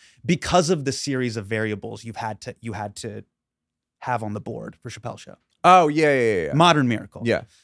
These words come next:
Speaker 1: No disrespect to stand-up or comedy as an art form, um, but there are less knobs to hit to
Speaker 2: Yeah.
Speaker 1: get a classic or great out.
Speaker 2: Yeah.
Speaker 1: Not to say that it's not
Speaker 2: No, I
Speaker 1: difficult,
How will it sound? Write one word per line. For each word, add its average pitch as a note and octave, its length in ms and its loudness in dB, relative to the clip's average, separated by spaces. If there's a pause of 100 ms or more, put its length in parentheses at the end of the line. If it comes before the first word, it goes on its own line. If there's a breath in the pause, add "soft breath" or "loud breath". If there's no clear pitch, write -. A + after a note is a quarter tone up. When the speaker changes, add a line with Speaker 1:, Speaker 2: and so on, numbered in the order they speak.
Speaker 1:
No E3 260 4
disrespect D#3 540 -2
to A2+ 400 -6
stand-up A#2+ 600 -4
or G#2+ 240 -10 (280)
comedy A#2 360 -6
as G#2 120 -8
an G#2 60 -12
art G#2+ 180 -8
form, D#3 380 -10 (400)
um, G#2 400 -6 (220)
but D3+ 400 -2
there C3 260 -4
are C3 140 0
less A#2+ 560 -4
knobs G#2+ 580 -2
to - 160 -14
hit - 320 -10 (480)
to B2 60 -2
Speaker 2:
Yeah. A2 140 4
Speaker 1:
get A2+ 120 -2
a G#2+ 40 -2
classic - 800 -8 (180)
or A#2+ 80 -8
great G#2+ 400 -12 (240)
out. G2+ 140 -8
Speaker 2:
Yeah. G2+ 160 0 (720)
Speaker 1:
Not E3 200 2
to F3+ 60 -4
say F#3+ 120 2
that D#3+ 80 2
it's C#3 100 -2
not C#3 80 2
Speaker 2:
No, F#3 80 6
I F3 120 4
Speaker 1:
difficult, F3+ 300 -4